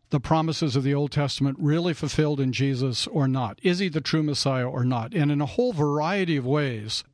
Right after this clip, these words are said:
the book of Hebrews as a kind of giant sermon is addressing that big problem and answering over and over again in all sorts of ways, yes, Jesus is better. And part of that argument that's being presented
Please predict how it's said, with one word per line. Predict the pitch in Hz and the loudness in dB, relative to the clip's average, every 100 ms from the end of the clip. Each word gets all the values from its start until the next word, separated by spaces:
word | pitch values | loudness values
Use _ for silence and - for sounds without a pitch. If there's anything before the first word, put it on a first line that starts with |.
| _ | _
the | 143 | 0
book | 143 202 | 0 0
of | 165 | 0
Hebrews | 170 160 151 147 | 0 2 0 0
as | 135 | -2
a | 143 | -2
kind | 165 160 | 0 0
of | 123 | 2
giant | 127 151 160 151 | 2 2 0 0
sermon | - - 165 151 117 98 - | 0 2 4 2 -2 -6 -2
is | 151 131 | 0 0
addressing | 131 117 170 190 156 131 123 | 0 0 2 2 0 0 0
that | 151 156 151 | 0 0 0
big | 139 147 135 | 0 0 0
problem | 160 147 123 107 117 - | 0 0 0 -4 -6 -2
and | 143 156 | 0 2
answering | 185 208 214 156 135 117 123 - - | 0 0 0 0 0 0 -4 -6 0
over | 151 196 | 2 2
and | 180 | 0
over | 156 160 | 0 0
again | 139 139 139 | 0 0 0
in | 135 | 0
all | 147 | 0
sorts | 147 170 175 160 | 0 0 0 0
of | 117 | -2
ways, | 113 117 - | -2 -2 -2
yes, | 190 151 160 | 2 2 0
Jesus | - 135 151 139 - | -2 0 0 0 0
is | 135 117 | 0 0
better. | 113 160 147 120 165 - _ | 0 0 0 -4 -10 -16 _
And | - 147 - | 0 0 -2
part | - 262 262 - | 0 2 0 0
of | 156 147 131 147 | 0 0 -2 0
that | 151 156 - - _ _ 160 | 2 2 -4 -20 _ _ 2
argument | 180 190 147 127 123 | 2 2 -2 -2 -4
that's | 139 - | -4 -2
being | - 147 135 | 2 2 2
presented | 135 120 160 165 117 120 | -2 0 2 2 -2 -8